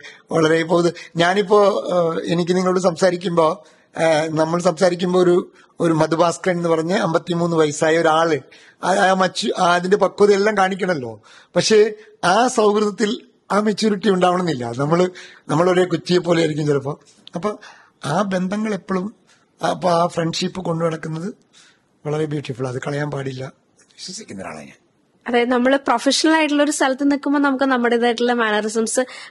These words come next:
Speaker 2: മസ്റ്റ് ആയിട്ട് വേണ്ട കുറെ കാര്യങ്ങളുണ്ടാവും. അത് നമ്മൾ കീപ്പ് ചെയ്യണം. പക്ഷെ അല്ലാതെ നമ്മുടെ circle of friends ആയിരിക്കും ചിലപ്പോ ഒരു entrepreneur എന്ന് പറയുന്ന ഒരു ലെവലിൽ നിന്ന് മാറി നമ്മൾ ആ ഒരു ഭയങ്കര ഫ്രീ ആയിട്ട് ഇടപഴകുന്ന അവരുടെ അടുത്തായിരിക്കും.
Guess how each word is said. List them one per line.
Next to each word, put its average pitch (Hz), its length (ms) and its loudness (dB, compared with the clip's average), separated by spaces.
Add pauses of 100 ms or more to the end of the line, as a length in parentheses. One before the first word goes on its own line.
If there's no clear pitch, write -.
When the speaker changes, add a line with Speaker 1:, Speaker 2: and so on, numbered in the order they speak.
Speaker 2:
മസ്റ്റ് 240 380 0
ആയിട്ട് 294 220 2
വേണ്ട 285 220 4
കുറെ 247 260 4
കാര്യങ്ങളുണ്ടാവും. 196 840 0
അത് 226 100 -2
നമ്മൾ 262 220 2
കീപ്പ് 247 340 -2
ചെയ്യണം. 190 400 0
പക്ഷെ - 420 -2
അല്ലാതെ 226 380 2
നമ്മുടെ 240 340 0
circle 254 460 2
of 247 40 -6 (100)
friends 247 300 2
ആയിരിക്കും 233 400 0
ചിലപ്പോ 226 400 0
ഒരു 226 120 2
entrepreneur 220 440 0
എന്ന് 240 180 0
പറയുന്ന 240 300 2
ഒരു 240 80 0
ലെവലിൽ 226 420 2
നിന്ന് 240 160 0
മാറി 214 460 2 (480)
നമ്മൾ 233 280 2
ആ 247 40 4
ഒരു 240 180 2
ഭയങ്കര 220 320 0
ഫ്രീ 226 280 0
ആയിട്ട് 226 220 2
ഇടപഴകുന്ന 214 480 2
അവരുടെ 196 300 0
അടുത്തായിരിക്കും. 180 600 -6